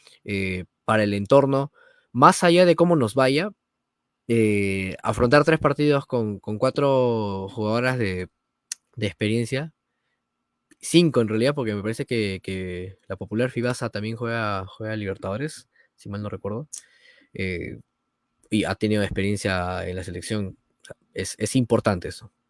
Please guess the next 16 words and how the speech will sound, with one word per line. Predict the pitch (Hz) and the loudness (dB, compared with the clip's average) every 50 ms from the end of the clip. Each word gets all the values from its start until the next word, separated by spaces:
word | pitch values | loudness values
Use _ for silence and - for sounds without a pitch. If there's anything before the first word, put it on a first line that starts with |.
| _ _ _ _ - - | _ _ _ _ -20 -14
Sumemos | - - 107 113 127 143 147 143 - | -8 -2 2 4 4 6 4 4 8
todas | - 175 175 170 | 8 10 10 10
las | 156 135 - | 8 6 4
armas | 147 143 143 135 - | 2 0 0 -2 -2
posibles, | - 110 - - 131 120 110 120 151 175 - - _ _ _ _ _ _ _ _ _ _ | -2 -6 -4 -2 -4 -4 -2 -4 -6 -8 -10 -14 _ _ _ _ _ _ _ _ _ _
eh, | - 85 76 76 - 67 - - _ _ _ _ _ _ _ _ _ _ _ _ _ _ _ _ _ _ _ _ - - 117 | -12 -12 -12 -10 -12 -14 -16 -18 _ _ _ _ _ _ _ _ _ _ _ _ _ _ _ _ _ _ _ _ -14 -10 -4
para, | - 107 101 98 95 92 92 92 | 0 0 2 2 2 2 0 0
para | 90 - 110 110 107 | 0 2 4 4 4
poder | - 120 117 123 127 | 4 4 6 6 6
hacer | 131 123 - 143 131 | 6 4 2 2 2
una | 135 131 127 | 2 4 4
buena, | 123 127 127 123 123 117 113 113 113 110 | 4 4 4 4 2 2 2 0 0 0
una | 120 120 117 | 0 0 0
buena | 113 117 113 110 104 | 0 0 0 -2 -2
campaña, | - 98 95 98 98 92 92 90 87 | -4 -6 -6 -6 -6 -6 -6 -8 -8
¿no? | 92 101 117 120 | -8 -8 -10 -10